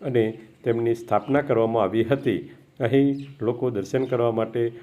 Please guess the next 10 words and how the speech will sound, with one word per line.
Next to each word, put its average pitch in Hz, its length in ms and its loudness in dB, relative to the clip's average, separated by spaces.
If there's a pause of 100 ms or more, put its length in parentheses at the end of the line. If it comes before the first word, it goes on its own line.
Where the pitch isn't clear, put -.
(200)
ઉમટે 113 360 -2
છે. 107 320 -2 (280)
રાત્રે 110 320 0
ગરબા 107 400 2 (240)
અને 117 160 -4
અન્ય 123 480 -4 (300)
કાર્યક્રમો 117 500 0
કરવામાં 107 460 0
આવે 98 180 0
છે. 98 260 -4